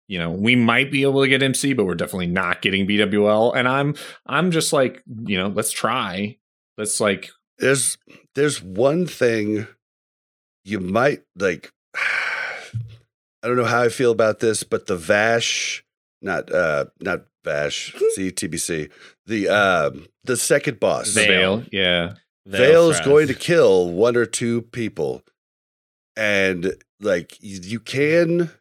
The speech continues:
Speaker 2: you know, Hearth, like, do you require people to Hearth or do you let that death be a pass? Because it was kind of a bullshit mechanic that they put in from the beginning for a,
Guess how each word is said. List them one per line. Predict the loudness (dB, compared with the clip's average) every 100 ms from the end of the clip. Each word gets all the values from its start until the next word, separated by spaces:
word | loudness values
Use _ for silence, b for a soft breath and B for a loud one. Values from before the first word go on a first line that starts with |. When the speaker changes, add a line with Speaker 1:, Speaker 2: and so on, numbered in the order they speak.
| _
Speaker 2:
you | -4
know, | -2
Hearth, | -2 2 2 2 -2 -12
like, | -4 -2 -4 -10 _ _ _
do | -8
you |
require | -6 -2 2 2
people | 2 2 2 2
to |
Hearth | 2 2 0 0
or | -2
do | -2 -6
you | -6
let | 0 2 2 2
that | 0 0
death | -2 0 0 -4
be | -6
a | -6
pass? | -6 -4 -2 -2 -6 -10
Because | -8 -4 -4 -4
it | -6
was | -4 -4 -6 -12 b _ _ _
kind | -2 0
of | 0
a |
bullshit | 0 0 0 -4 -4
mechanic | -4 -2 -2 -4 -8
that | -10
they | -8
put | -4 -2
in | -2
from | -4 -6
the | -6
beginning | -10 -6 -4 -4 -8 -12 -18 _ _ _
for | -4 2 4 4 4
a, | 2